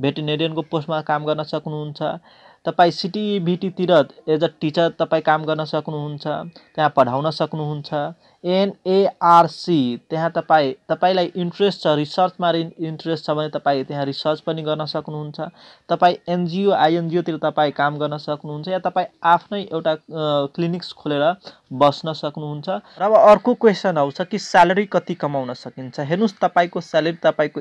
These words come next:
स्किलमा, तपाईँको नलेजमा र तपाईँको एक्सपिरियन्समा भर परेको हुन्छ। तपाईँको स्यालेरी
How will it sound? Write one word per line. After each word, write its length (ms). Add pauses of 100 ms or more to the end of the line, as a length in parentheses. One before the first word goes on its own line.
(120)
स्किलमा, 540
तपाईँको 420
नलेजमा 540
र 100
तपाईँको 380 (120)
एक्सपिरियन्समा 760
भर 200 (100)
परेको 300
हुन्छ। 260 (520)
तपाईँको 400
स्यालेरी 720